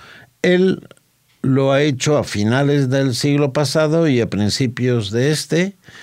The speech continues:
eh, de una forma científica, trabajando ya con ordenadores, ¿eh? Lo cual ya, es decir, es un hombre que ha estado, eh, su-, se puede decir que la especialidad de Kasparov, lo digo a modo de introducción,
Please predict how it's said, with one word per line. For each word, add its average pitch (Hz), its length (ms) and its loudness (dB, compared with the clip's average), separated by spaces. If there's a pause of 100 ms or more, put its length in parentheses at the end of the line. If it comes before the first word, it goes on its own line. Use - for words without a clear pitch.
(420)
eh, 113 200 0
de 123 100 0
una 135 180 2
forma 151 340 0
científica, 90 880 -4
trabajando 110 640 -2
ya 117 360 0
con 113 260 -2
ordenadores, 101 1200 -2 (160)
¿eh? 107 200 -10 (340)
Lo 95 160 -2
cual 110 360 -2
ya, 110 300 0
es 104 100 0
decir, 98 360 -2 (380)
es 110 280 -4
un 120 140 0
hombre 123 460 0
que 107 120 -2
ha 101 80 0
estado, 123 760 -2 (340)
eh, 98 420 -2 (120)
su-, - 280 -6
se - 160 -4
puede 160 200 0
decir 127 300 -2
que 131 120 -2
la 120 160 0
especialidad 120 1000 -2
de 139 160 -4
Kasparov, 120 680 -4
lo 104 140 0
digo 104 240 -2
a 98 60 0
modo 104 360 0
de 90 320 0
introducción, 104 1160 -4